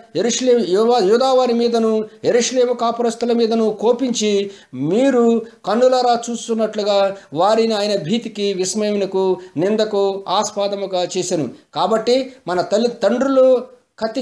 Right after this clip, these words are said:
చేత పడిరి, మన కుమారులు, కుమార్తెలను, భార్యలను చెరలోనికి కొనిపోబడిరి.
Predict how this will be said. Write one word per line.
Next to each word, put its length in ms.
చేత 80
పడిరి, 580
మన 120
కుమారులు, 520
కుమార్తెలను, 680
భార్యలను 580
చెరలోనికి 380
కొనిపోబడిరి. 840